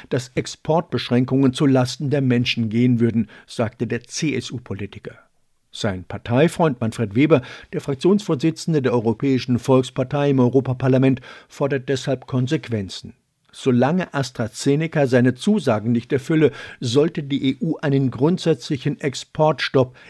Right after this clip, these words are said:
von in der E U produzierten Impfstoffdosen des Unternehmens verhängen, sagte er der Welt am Sonntag. Da geraten neben Großbritannien auch die Vereinigten Staaten in die Kritik. Denn während die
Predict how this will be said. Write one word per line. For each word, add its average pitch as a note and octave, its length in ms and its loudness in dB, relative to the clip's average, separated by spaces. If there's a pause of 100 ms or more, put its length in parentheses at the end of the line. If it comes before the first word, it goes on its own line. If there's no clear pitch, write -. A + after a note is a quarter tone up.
von D#3 300 -2
in D#3+ 180 0
der C#3 180 -4
E C#3 240 -4
U A3 160 6
produzierten B2 800 0
Impfstoffdosen C3 1000 0
des B2 180 0
Unternehmens A#2+ 720 0
verhängen, C3+ 540 4 (240)
sagte A2+ 400 -6
er A2+ 120 -4
der A2 140 -2
Welt G#2 180 -6
am B2+ 120 0
Sonntag. G2 440 -6 (840)
Da A#2+ 260 2
geraten A2 560 0
neben G#2+ 260 -2
Großbritannien C#3+ 760 0
auch B2+ 140 -2
die D#3 100 -4
Vereinigten B2+ 560 0
Staaten C#3 560 -2
in B2+ 140 -2
die A#2 120 -2
Kritik. B2+ 480 -6 (440)
Denn C3+ 160 4
während C3 280 4
die C3 140 2